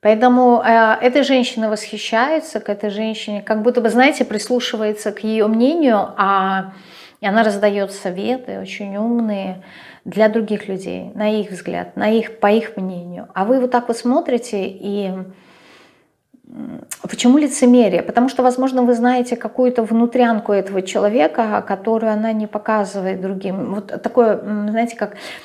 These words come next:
как актриса. Мне просто всё время показывают сцену, да, сцену, где она одевает маску, причём такая очень красивая, а, карнавальная, византийская какая-то маска с украшениями, там,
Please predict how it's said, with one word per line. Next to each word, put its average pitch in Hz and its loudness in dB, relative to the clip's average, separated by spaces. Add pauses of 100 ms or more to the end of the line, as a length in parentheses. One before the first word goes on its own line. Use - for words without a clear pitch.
(180)
как 277 2
актриса. 247 -2
Мне 220 4
просто 269 0
всё - -4
время 311 4
показывают 240 2
сцену, 190 0
да, 220 0
сцену, 285 0
где 214 0
она 214 2
одевает 196 0
маску, 233 -2
причём 190 -8
такая 190 -4
очень 165 -2
красивая, 190 -2 (480)
а, 180 -4 (360)
карнавальная, 202 0
византийская 190 -4
какая-то 190 -4
маска 220 0
с - -6
украшениями, 202 -4
там, 165 -6